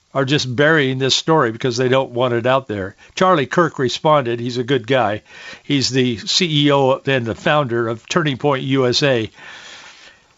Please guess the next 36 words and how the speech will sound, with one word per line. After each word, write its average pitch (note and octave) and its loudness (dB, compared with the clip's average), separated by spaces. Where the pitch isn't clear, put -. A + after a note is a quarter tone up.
They D#3+ 2
have - 2
two G#3 2
hundred G#3 2
and B2+ -2
sixty F#3+ 0
thousand D3+ -2
people C3+ -4
involved B2 -2
in A#2 -2
that A2 -4
thing A2+ -6
now G#2+ -4
nationally, A#2 -2
and B2+ -2
it's, B2 -2
it's C#3 -2
just - -2
a, B2 -2
a, B2+ -4
a B2+ 0
movement. C3 0
He's D3 -2
a A#2+ 0
very A#2+ 0
committed C3 -2
Christian, B2+ -2
and B2+ -2
most C#3+ -2
of C3 -2
the - -20
people C3 0
involved B2 0
with A#2+ -2
him, B2 -4
the A#2+ -4